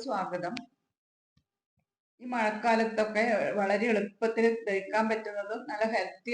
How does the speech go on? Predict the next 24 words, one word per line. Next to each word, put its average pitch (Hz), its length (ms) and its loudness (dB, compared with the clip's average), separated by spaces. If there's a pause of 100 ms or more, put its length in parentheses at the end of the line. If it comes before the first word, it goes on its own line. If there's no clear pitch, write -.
ആയിട്ടുള്ള 202 380 -2 (760)
കഞ്ഞിയുടെ 214 520 -2
കറിയുടെയും 202 540 2
റെസിപ്പിയാണ് 208 640 -4
ഇന്ന് 196 200 -2
കാണിക്കുന്നത്. 185 580 -4 (1040)
കഞ്ഞി 226 320 -4
തയ്യാറാക്കാൻ 220 640 2
വേണ്ടി 202 180 -2 (120)
കുക്കർ 214 340 -2
എടുത്തിട്ട് 196 340 -4 (120)
കുക്കറിലേക്ക് 226 680 -2 (960)
ഇതുപോലെയുള്ള 233 540 0
ഒരു 233 160 0
പാത്രത്തിൽ 208 420 2 (160)
ഒരു 226 180 4
കപ്പ് 220 260 -2 (120)
ചെറുപയർ, 190 520 2 (280)
ഇതാ 214 140 -2 (100)
കയ്യിൽ 220 340 0
ഇതുപോലെ 214 380 0 (1200)
ഒരു 240 120 -6 (440)
പിടി 226 180 0 (100)
ചെറുപയർ 208 460 2